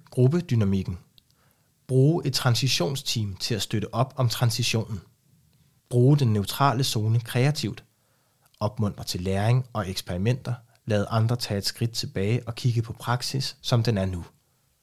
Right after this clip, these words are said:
Fase tre. En ny begyndelse. Først nu er du og I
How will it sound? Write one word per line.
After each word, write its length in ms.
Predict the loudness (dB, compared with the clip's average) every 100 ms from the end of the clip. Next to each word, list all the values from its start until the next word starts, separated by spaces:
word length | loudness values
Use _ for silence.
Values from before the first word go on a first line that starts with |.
| _ _ _ _ _ _ _ _ _ _ _ -10
Fase 400 | 2 2 2 -2
tre. 340 | -2 -2 -6 -18 _ _ _ 2
En 140 | 6
ny 140 | 6 4
begyndelse. 580 | -2 -2 -2 -4 -8 -8 _ _ _ _ _ _ _ _ _ _ _
Først 360 | 0 0 4
nu 300 | 6 8 6 -4 _
er 60 | -4
du 300 | 0 0 0
og 140 | 0
I 160 | 0